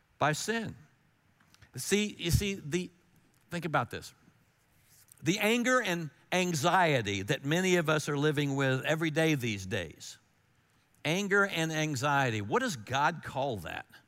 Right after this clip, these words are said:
Well, I think God calls those sin. So have, my question is, have you grown so accustomed to being angry all the time that you don't even think about it as being sin anymore?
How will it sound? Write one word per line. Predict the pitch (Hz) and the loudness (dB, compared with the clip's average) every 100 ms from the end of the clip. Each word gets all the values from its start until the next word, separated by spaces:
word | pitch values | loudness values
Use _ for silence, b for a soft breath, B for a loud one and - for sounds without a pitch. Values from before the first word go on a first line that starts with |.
| b b b b b b b | b b b b b b b
Well, | 185 | -6
I | |
think | 233 233 | -6 -4
God | 117 151 | -2 -2
calls | - 123 127 | -2 -2 -2
those | 123 175 | -2 -4
sin. | - 254 254 - - - _ _ _ _ b b b b b b | -4 -4 -4 -6 -10 -20 _ _ _ _ b b b b b b
So | 214 196 | 0 4
have, | 208 202 - 147 | 4 2 -2 -2
my | 208 | -2
question | 226 254 - 196 | 0 0 0 -2
is, | 175 151 | -2 -2
have | 160 214 185 | 2 2 2
you | 202 202 | 0 -2
grown | 147 180 220 233 226 | -2 2 4 4 2
so | 175 240 254 254 | 0 2 2 2
accustomed | - - 240 - 151 143 | 2 0 0 -2 -6 -4
to | |
being | 151 190 170 160 - | 0 2 2 0 0
angry | 254 269 185 131 | 2 2 0 -2
all | 107 110 107 | -2 -4 -4
the | 95 | -10
time | - 101 80 - _ _ _ b b b b b | -10 -12 -14 -18 _ _ _ b b b b b
that | 226 | 2
you | 233 | 4
don't | 254 247 | 4 4
even | 247 247 226 | 4 2 0
think | 285 294 269 | 2 2 2
about | 214 180 151 | 4 4 2
it | 139 | 0
as | 139 | -2
being | 120 143 117 110 | 0 0 0 -2
sin | - 110 85 80 - | -6 -6 -6 -10 -12
anymore? | 101 101 95 80 | -6 -6 -6 -10